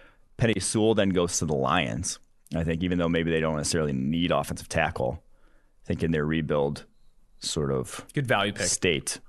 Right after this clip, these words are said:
Speaker 1: that's where you'd go. Chris Godwin then to the Dolphins after the Dolphins trade back. Another young wide receiver that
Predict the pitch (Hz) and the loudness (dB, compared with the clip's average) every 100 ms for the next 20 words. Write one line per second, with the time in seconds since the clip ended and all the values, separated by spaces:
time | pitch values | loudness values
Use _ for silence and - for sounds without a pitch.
0 | - 78 82 73 67 - 110 104 104 - | -6 -2 0 0 -2 2 4 4 0 -12
1 | - - - 107 - 85 90 98 98 95 | -20 -8 -2 0 2 2 4 2 2 0
2 | 90 80 - 78 - 90 78 71 71 69 | -2 -2 2 2 0 -2 -2 -2 -2 -2
3 | - - - 67 - 65 113 - - _ | -2 -4 -4 -2 0 0 0 -6 -20 _
4 | _ - - - - - - - 76 76 | _ -20 -20 -20 -20 -20 -20 -10 -2 0
5 | 80 82 80 85 - 78 78 78 80 78 | 2 2 0 -2 0 2 2 0 -2 0
6 | 80 73 71 - | 2 2 0 -2